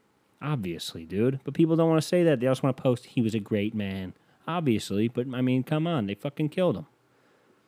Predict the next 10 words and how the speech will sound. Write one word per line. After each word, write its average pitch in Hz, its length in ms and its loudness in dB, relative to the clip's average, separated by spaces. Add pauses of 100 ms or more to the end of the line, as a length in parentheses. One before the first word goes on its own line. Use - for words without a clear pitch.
(260)
You 101 100 -4
don't 202 220 2
speak - 340 0
out 202 300 6
against 160 360 2
him. 123 140 4 (1800)
They'll 123 140 0
come 175 280 0
after 175 380 2
you. 131 240 6